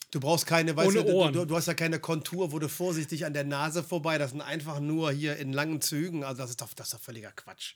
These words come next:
Speaker 2: Ja.
Speaker 1: Es gibt so, hast du mal diese Glatzenrasierer gesehen?
Speaker 2: Nee.
Speaker 1: Wo du so den Bügel über den Finger machst und da sind zwei
Speaker 2: Uh.
Speaker 1: Rasierklingen angebracht, die
Speaker 2: Ja.
Speaker 1: wie auf einem normalen Rasierer sind,
Speaker 2: Ja.
Speaker 1: aber entgegengesetzt, sodass du praktisch
Speaker 2: Ja.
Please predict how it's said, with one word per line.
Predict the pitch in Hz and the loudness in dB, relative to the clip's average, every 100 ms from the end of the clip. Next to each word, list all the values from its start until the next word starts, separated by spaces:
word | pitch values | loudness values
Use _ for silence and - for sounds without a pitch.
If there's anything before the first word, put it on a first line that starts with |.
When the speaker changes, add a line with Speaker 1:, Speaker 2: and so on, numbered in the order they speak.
| 147 | -12
Speaker 2:
Ja. | 135 127 - - - _ | -12 -14 -20 -20 -20 _
Speaker 1:
Es | - | -6
gibt | 185 - | -4 -2
so, | 147 143 | -4 -4
hast | 151 135 | -4 -4
du | 147 | -4
mal | 139 | -4
diese | 131 123 | -4 -8
Glatzenrasierer | 131 151 202 196 185 196 202 196 | -8 -6 -6 -6 -6 -6 -6 -6
gesehen? | 196 196 220 277 _ - | -6 -6 -6 -10 _ -10
Speaker 2:
Nee. | 135 160 - - - _ _ | -8 -8 -12 -20 -20 _ _
Speaker 1:
Wo | 143 | -4
du | 143 139 | -2 -2
so | 143 147 | -2 -4
den | 147 139 131 | -4 -8 -8
Bügel | 117 175 208 | -6 -6 -4
über | 196 156 | -6 -6
den | 143 | -8
Finger | - 147 190 | -6 -4 -4
machst | 190 202 - | -4 -6 -8
und | 180 | -6
da | 151 | -6
sind | 143 135 - | -6 -8 -4
zwei | - 151 156 214 269 - | -4 0 0 0 -4 -4
Speaker 2:
Uh. | 165 269 185 135 - | -2 0 -2 -8 -8
Speaker 1:
Rasierklingen | 143 143 127 180 208 - 220 240 247 294 _ _ _ _ | -2 0 0 -2 -2 -6 -6 -6 -6 -8 _ _ _ _
angebracht, | 156 180 214 196 214 - - | -2 -2 -4 -4 -6 -6 -4
die | 151 | -2
Speaker 2:
Ja. | 147 139 | 0 -2
Speaker 1:
wie | - | -2
auf | 180 | -2
einem | 180 170 | -2 -2
normalen | 160 156 202 226 | -2 0 -2 -2
Rasierer | 151 143 127 135 139 | 0 -2 -2 -4 -2
sind, | 156 | 0
Speaker 2:
Ja. | 151 | 0
Speaker 1:
aber | 151 | 0
entgegengesetzt, | 147 - 214 220 156 127 139 151 | -2 -2 -4 -4 -4 -2 -2 -4
sodass | 170 156 | -6 -6
du | - | -6
praktisch | 147 170 175 190 175 - - _ _ | -4 -2 0 -2 -2 -6 -20 _ _
Speaker 2:
Ja. | 156 160 165 165 | -6 -4 -4 -6